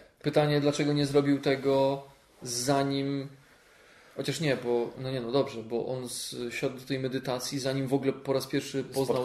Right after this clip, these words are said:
Speaker 1: Thanosa.
Speaker 2: Thanosa, tak.
Speaker 1: No to, no, no to, to miałoby sens. No,
Speaker 2: Więc generalnie
Speaker 1: myślę, że
Speaker 2: wszystko,
Speaker 1: to
Speaker 2: co było w tej medytacji, on realizował ten jeden plan.
Speaker 1: Ale patrz, jakie to jest kuźwa sprytne.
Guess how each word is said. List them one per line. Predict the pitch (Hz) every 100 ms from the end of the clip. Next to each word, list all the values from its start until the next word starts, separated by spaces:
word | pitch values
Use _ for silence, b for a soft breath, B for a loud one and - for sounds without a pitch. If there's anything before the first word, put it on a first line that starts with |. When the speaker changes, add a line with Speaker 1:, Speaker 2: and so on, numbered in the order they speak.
| 107 117
Speaker 1:
Thanosa. |
Speaker 2:
Thanosa, | 101 98 92
tak. | - 92 -
Speaker 1:
No | 131
to, | 156 165 -
no, | 381 440
no | 415 440 427
to, | 415
to | 427
miałoby | 392 403 381
sens. | - 143 -
No, | 156
Speaker 2:
Więc | 175 143
generalnie | 156 165 175
Speaker 1:
myślę, | 202
że | 208
Speaker 2:
wszystko, | 247 214
Speaker 1:
to |
Speaker 2:
co | 214
było | 208
w | 214
tej | 214
medytacji, | 196 165 202 202 -
on | 170
realizował | 170 165 156 180 185 175
ten | 175
jeden | 156 160 156
plan. | 156 107 92
Speaker 1:
Ale | 208 240
patrz, | 269 381
jakie | 440 480
to | 453
jest | 339 -
kuźwa | 302 302
sprytne. | 285 381 294 151 139 123